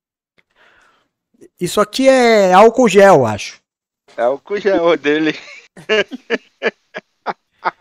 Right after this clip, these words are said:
Speaker 1: Vamos esperar que ele se manifeste. Ele falou aqui que ele já viu um irmão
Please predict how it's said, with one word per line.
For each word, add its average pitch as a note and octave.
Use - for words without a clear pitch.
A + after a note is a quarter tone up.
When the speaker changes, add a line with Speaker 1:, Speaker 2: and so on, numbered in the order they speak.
Speaker 1:
Vamos C#4+
esperar G3
que -
ele D#3+
se C3+
manifeste. E3+
Ele F#3+
falou G#3
aqui G#3+
que -
ele G#3
já E3+
viu F#3
um G3
irmão E3+